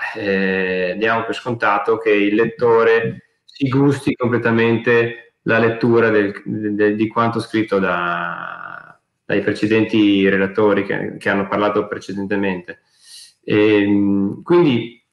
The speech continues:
cosa abbiamo fatto in que-, cosa abbiamo cercato di inserire nel, nella nostra parte? Abbiamo cercato ovviamente di guardare la letteratura di quello che c'è in letteratura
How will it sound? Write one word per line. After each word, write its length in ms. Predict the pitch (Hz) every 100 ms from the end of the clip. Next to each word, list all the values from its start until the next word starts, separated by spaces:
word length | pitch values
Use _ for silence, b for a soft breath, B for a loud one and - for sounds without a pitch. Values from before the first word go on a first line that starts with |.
| _
cosa 160 | - 151
abbiamo 180 | 156 156
fatto 200 | 165 165
in 60 |
que-, 360 | 135 131 - - - _ _ _ _
cosa 160 | 151
abbiamo 140 | 151 151
cercato 300 | 165 160 170
di 300 | 151 139 135
inserire 960 | 120 139 131 160 135 123 - - - _ _ _ _ _ _
nel, 180 | 117 117
nella 260 | 117 120
nostra 240 | 120 120 123
parte? 600 | 120 104 98 98 101 -
Abbiamo 240 | 123 151
cercato 720 | 156 147 151 156 143 139 -
ovviamente 380 | 123 131 180 196
di 120 | 156
guardare 320 | 123 113 120
la 100 | 117
letteratura 960 | 117 113 127 117 - 143 147 147 147 - -
di 180 | 113
quello 180 | 110 127
che 100 | 123
c'è 140 | 120 127
in 80 |
letteratura 540 | 123 120 117 127 139